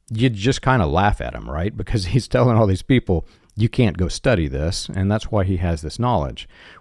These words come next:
Well, that's exactly what William Branham did.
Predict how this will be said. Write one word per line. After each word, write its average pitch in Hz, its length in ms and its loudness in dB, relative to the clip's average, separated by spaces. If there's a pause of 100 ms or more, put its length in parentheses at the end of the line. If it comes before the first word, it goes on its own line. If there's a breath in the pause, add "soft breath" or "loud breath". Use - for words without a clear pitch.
Well, 98 80 2
that's 104 180 4
exactly 120 480 2
what 85 180 2
William 71 300 -4
Branham 71 360 -6
did. 73 460 2